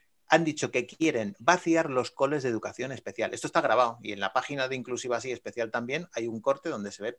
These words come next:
claramente que lo dicen. Entonces, no entendemos qué manía tienen con cerrar los coles de educación especial. Probablemente hayáis oído en prensa que el cermi estatal no va a cerrar los coles de educación especial. Pues que sepáis que la intención verdadera no es cerrarlos, sino vaciarlos.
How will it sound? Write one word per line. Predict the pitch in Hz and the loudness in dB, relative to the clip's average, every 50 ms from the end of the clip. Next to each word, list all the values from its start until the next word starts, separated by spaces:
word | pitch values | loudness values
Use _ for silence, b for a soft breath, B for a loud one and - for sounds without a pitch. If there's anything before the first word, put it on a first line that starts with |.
| _ _ | _ _
claramente | - 110 110 117 117 113 120 123 135 - 170 | -4 -2 0 0 2 0 -2 -4 -4 -6 -6
que | - 120 | -4 -4
lo | 104 92 | -4 -4
dicen. | 101 104 - - - - _ B B B B B B | -6 -8 -10 -12 -18 -20 _ B B B B B B
Entonces, | B - 165 160 - | B 2 2 2 2
no | 143 165 208 | 0 0 0
entendemos | 226 208 202 196 190 190 196 196 190 190 196 190 - | 0 0 0 -2 -2 -2 -2 -2 -2 -2 -4 -4 -6
qué | _ - 180 180 | _ -2 -2 0
manía | 175 165 160 170 180 170 156 131 | 0 -2 -4 -4 -4 -4 -4 -4
tienen | 147 147 170 165 156 | -4 -4 -4 -6 -6
con | - 131 120 - | -6 -6 -6 -4
cerrar | 127 120 139 | -4 -4 -2
los | 156 147 - | -4 -4 -4
coles | - 151 156 151 | -4 -2 -2 -2
de | 139 | 0
educación | 123 - 110 - 143 135 | 0 -2 -4 -2 -6 -8
especial. | - - 123 - - 190 165 123 b b b b b b b b _ _ _ | -6 -6 -6 -2 -2 -2 -2 -2 b b b b b b b b _ _ _
Probablemente | - 135 143 170 185 175 170 185 190 175 185 165 | -4 0 2 4 4 6 6 4 4 4 4 6
hayáis | 139 147 160 160 - 165 | 6 6 4 4 4 4
oído | 151 151 143 | 4 6 4
en | 120 110 | 4 4
prensa | - 170 175 - 175 151 | 2 2 2 2 0 0
que | 135 123 | 2 0
el | 110 | 2
cermi | - 151 151 156 147 | 2 2 2 2 0
estatal | 135 120 - 120 104 160 165 165 151 147 | 0 2 2 2 6 6 6 6 6 4
no | 147 147 | 4 4
va | 156 151 | 4 4
a | |
cerrar | 151 151 127 151 160 147 | 4 2 2 2 2 2
los | 131 120 | 0 0
coles | - 175 175 160 | 2 2 2 4
de | 139 135 | 4 2
educación | 131 123 123 - 160 151 | 4 2 0 0 0 0
especial. | 139 131 - 147 - 196 147 107 B B B B B B B - | -2 0 -2 2 4 4 4 4 B B B B B B B 4
Pues | - 185 165 - | 6 6 6 6
que | - 156 | 4 2
sepáis | 139 - 135 120 - 190 202 196 | 2 2 2 4 6 6 6 6
que | - - 147 | 6 4 4
la | 139 135 | 4 4
intención | 135 - 127 123 113 - 175 180 | 4 4 2 2 4 2 2 4
verdadera | 165 151 135 135 135 156 175 175 170 | 4 6 6 6 6 6 6 6 4
no | 147 143 160 | 4 4 2
es | 160 - | 2 2
cerrarlos, | 156 151 175 175 170 175 180 - - | 4 4 4 4 4 4 2 2 2
sino | - 202 190 190 190 156 | 2 2 4 6 4 6
vaciarlos. | 135 170 165 - - 151 156 165 156 123 117 110 104 104 - | 8 6 6 6 4 6 6 6 6 6 4 2 2 0 -2